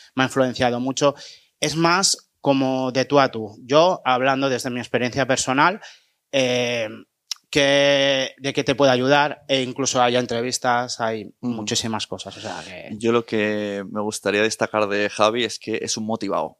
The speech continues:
Speaker 2: pero un motivado positivo.
Speaker 1: <laughs>
Speaker 2: Entonces, eh, se metió y dijo, ahora que primero, ah, luego se decidió y, y era como todo muy rápido, muy rápido. Entonces, que en, en este, eh, express, aprendizaje express que has hecho, que en,
Speaker 1: Sí.
Speaker 2: en mes y medio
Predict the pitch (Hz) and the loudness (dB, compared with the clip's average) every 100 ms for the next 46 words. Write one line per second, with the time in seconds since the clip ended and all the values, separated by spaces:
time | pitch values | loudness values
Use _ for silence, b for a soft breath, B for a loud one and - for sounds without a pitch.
0 | _ - 110 113 110 104 117 113 - - | _ -8 -6 -4 0 2 2 -2 -6 -8
1 | 76 65 - - 151 - 117 117 - 107 | -10 -10 -10 -2 -2 0 -2 -2 -4 -4
2 | 98 101 - 90 85 113 131 107 98 92 | -2 -2 -2 -4 0 2 2 0 0 0
3 | 82 101 98 101 95 - - 117 131 135 | 0 -2 2 2 0 -4 -10 -2 2 4
4 | 170 277 285 285 269 - 135 131 - 123 | 2 -2 -2 -2 0 0 2 0 0 0
5 | 113 117 131 151 - 110 107 107 - 90 | 0 2 4 4 2 -2 -2 -4 -8 -2
6 | 98 113 113 101 - 117 120 b - 113 | 0 0 -2 -2 0 0 0 b -6 2
7 | 120 131 120 127 135 127 127 127 113 131 | 4 4 4 2 2 0 2 2 4 2
8 | 107 107 110 120 - 107 B - 117 107 | 0 -2 -2 -2 -2 -4 B -2 -2 0
9 | 110 123 156 147 120 117 107 95 - 110 | 0 0 0 0 2 2 2 -2 -4 -4
10 | - - 117 123 123 110 107 110 120 - | -4 -2 0 2 2 0 2 0 -2 -2
11 | - - 123 123 - 113 123 - 120 110 | -4 -2 -2 -2 -2 -2 -2 -2 -2 0
12 | 101 - 123 107 110 123 135 120 123 120 | 0 0 0 0 2 2 2 -2 0 2